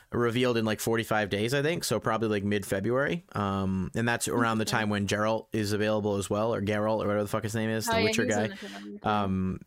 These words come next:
Speaker 1: I know a lot of people who are obviously excited about him. Uh, so hopefully, I mean, I don't know what other My Hero characters they're gonna be. Like, Deku and Bakugo is kinda fine. I'd like to see a few other ones, like Ochako or
Speaker 2: Aizawa.
Speaker 1: a few other. Yeah, he's cool too.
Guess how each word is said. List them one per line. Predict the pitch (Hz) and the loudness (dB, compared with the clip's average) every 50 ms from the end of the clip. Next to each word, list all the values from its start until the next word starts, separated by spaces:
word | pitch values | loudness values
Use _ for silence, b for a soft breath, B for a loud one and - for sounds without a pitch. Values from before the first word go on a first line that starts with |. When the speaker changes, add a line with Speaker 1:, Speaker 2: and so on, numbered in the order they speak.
| _ - | _ -2
Speaker 1:
I | - 123 | 0 0
know | 120 113 | 2 2
a | 110 | 2
lot | 107 104 104 104 | 2 2 0 2
of | 98 | 0
people | 104 98 98 95 | 0 0 0 0
who | 104 | 2
are | 98 98 98 95 - | 2 2 0 0 0
obviously | - 107 104 101 95 - 104 101 | -2 0 0 0 -2 0 -2 -2
excited | 95 - - 104 104 101 | 0 0 0 0 0 2
about | 101 98 95 98 | 0 0 0 0
him. | 101 98 95 92 90 95 - _ - - | 0 0 0 -2 -2 -4 -8 _ -14 -14
Uh, | 104 90 - 85 85 85 85 - - - - - - - | -10 -8 -6 -6 -6 -8 -10 -12 -14 -20 -20 -20 -14 -8
so | - - 95 90 92 B B B B B B | -4 -4 -2 -2 -4 B B B B B B
hopefully, | 190 190 190 233 226 190 151 | 0 0 2 4 2 4 4
I | 123 160 | 4 2
mean, | 160 | 4
I | 170 | 4
don't | 185 185 | 4 4
know | 180 | 4
what | 170 165 156 | 4 4 4
other | 156 151 143 | 4 4 4
My | 135 139 139 | 4 4 2
Hero | 131 139 127 123 | 2 2 2 2
characters | 113 - 127 120 117 117 - 120 113 107 101 | 2 2 2 2 2 2 2 2 0 2 2
they're | 117 | 2
gonna | 107 110 110 101 | 2 2 2 2
be. | 110 107 | 2 2
Like, | 107 107 107 101 | 2 2 2 2
Deku | 135 139 143 139 151 131 | 2 0 2 2 2 2
and | 117 117 | 2 2
Bakugo | 117 117 117 120 113 113 113 | 2 2 2 0 0 0 0
is | 110 - | 0 0
kinda | - 120 113 107 | 0 0 0 0
fine. | - - 110 110 110 | 0 0 0 2 2
I'd | 113 113 120 | 2 2 2
like | 135 156 147 - | 0 0 0 -2
to | - 131 | -4 -2
see | - - 131 123 117 | -2 0 0 0 0
a | 110 | 0
few | - 127 127 123 120 117 113 107 95 - - - | 0 0 0 2 2 0 0 -2 -6 -10 -8 -4
other | 104 117 147 165 | -2 0 0 0
ones, | 175 202 226 233 240 240 233 190 160 | 0 0 0 0 0 -2 0 0 2
like | 135 123 120 | 0 2 2
Ochako | 120 113 - - 135 131 135 - 151 139 135 131 120 | 0 0 2 2 2 2 2 2 2 2 4 4 4
or | |
Speaker 2:
Aizawa. | 110 220 220 226 220 220 220 220 220 214 208 190 202 - - | 4 4 4 4 4 2 2 2 2 2 0 -2 -4 -6 -6
Speaker 1:
a | - | -6
few | 117 - 131 123 117 117 | -4 0 0 2 2 2
other. | 110 120 | 2 2
Yeah, | - 196 202 185 175 165 | 2 4 4 4 4 4
he's | 156 160 151 - | 2 2 0 0
cool | - 151 127 110 | 0 0 0 0
too. | - - 110 107 107 104 | 0 2 2 2 2 0